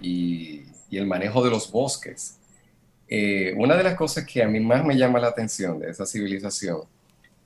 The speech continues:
es que, eh, se entendía que el emperador chino, porque era hombre, <laughs> el emperador era como el ministro de ambiente que entendemos ahora. De hecho, legalmente, el emperador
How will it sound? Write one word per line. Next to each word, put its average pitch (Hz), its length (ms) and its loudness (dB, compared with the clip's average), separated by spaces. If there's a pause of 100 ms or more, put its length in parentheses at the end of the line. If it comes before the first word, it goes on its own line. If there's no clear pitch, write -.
(120)
es 117 460 4 (180)
que, 104 640 0 (440)
eh, 101 1000 0
se - 220 0
entendía 113 840 2
que 117 140 -4 (100)
el 117 160 2
emperador 104 1040 2 (640)
chino, 95 600 -2
porque 85 220 -14
era 95 160 2
hombre, 78 340 -4 (440)
<laughs> - 440 -20
el 117 180 0
emperador 123 640 6
era 147 200 6
como 139 220 4
el 131 100 10
ministro 139 540 4
de 139 80 6
ambiente 98 500 2
que - 80 -12
entendemos 90 480 -6
ahora. 90 280 0
De 110 80 -4
hecho, 123 280 -2
legalmente, 120 1120 0 (420)
el 156 200 2
emperador 127 720 2